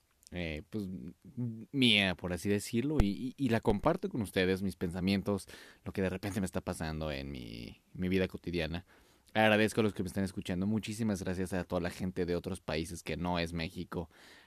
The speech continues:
que le han dado play a esta, a este humilde programa. De verdad, muchas gracias. Muchísimas gracias. Y en este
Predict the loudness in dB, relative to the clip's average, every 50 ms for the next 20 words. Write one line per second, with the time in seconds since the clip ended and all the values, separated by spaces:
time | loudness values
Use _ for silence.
0 | _ _ -2 0 2 2 2 2 0 0 2 2 4 4 4 2 2 0 0 2
1 | 4 6 6 6 4 2 _ _ -20 -18 _ -4 0 0 2 2 0 -2 -2 -2
2 | 0 0 0 0 -2 -4 -8 -6 -4 0 0 0 0 -2 -2 -2 0 0 0 0
3 | 0 0 0 2 2 4 6 8 8 10 10 10 8 6 6 4 2 2 2 4
4 | 4 6 6 6 4 2 0 -2 -4 _ _ _ _ _ _ _ _ _ _ _
5 | _ -20 -20 -20 -20 _ _ _ _ _ _ _ _ _ _ _ _ _ _ _
6 | _ _ _ -2 2 6 6 8 8 6 4 2 0 -4 -10 -10 -12 -20 -20 -20
7 | -20 -20 _ -14 -8 -6 -6 -6 -4 -4 -6 -6 -6 -8 -10 -12 -14 -14 -18 -20
8 | -20 -20 _ _ _ _ _ _ _ _ _ _ _ _ _ _ _ _ _ _
9 | _ _ _ _ _ _ _ _ _ _ _ _ _ _ _ _ -4 0 2 4
10 | 4 4 4 4 4 6 6 6 4 4 4 6 6 8 8 8 6 6 6 4
11 | 2 2 0 -4 -6